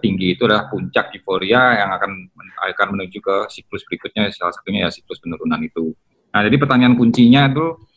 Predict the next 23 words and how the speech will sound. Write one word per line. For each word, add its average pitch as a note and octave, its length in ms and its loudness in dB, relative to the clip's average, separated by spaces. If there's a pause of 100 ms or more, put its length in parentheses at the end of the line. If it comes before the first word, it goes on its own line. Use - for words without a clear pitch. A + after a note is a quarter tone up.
(220)
seandainya, A#2+ 800 4
seandainya A2+ 380 4
kita C#3+ 180 0
ini - 80 -6
tahu A2 560 2
siklus A#2 400 -2
ini A#2+ 400 6
turun, C#3 380 4
oh D#3 100 0
ini F3 80 0
siklus - 240 0
turun, D#3+ 300 4
kita B2+ 180 0
beli D3 240 4
semua. G2 460 4 (320)
Terus, C3 180 -2
oh D#3+ 160 4
ini D#3+ 80 -2
siklus C#3+ 300 0
naik, D3 180 2
waktunya A#2+ 320 2
menjual B2+ 480 6
semua. G2+ 400 0